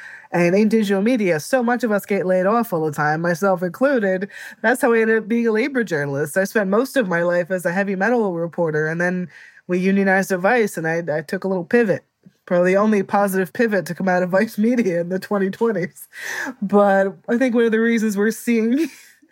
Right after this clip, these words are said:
<laughs> seeing people really respond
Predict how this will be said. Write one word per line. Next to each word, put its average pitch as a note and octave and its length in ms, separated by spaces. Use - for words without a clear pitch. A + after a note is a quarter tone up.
<laughs> D4 920
seeing D4+ 360
people C#4+ 380
really B3 460
respond G#3 1080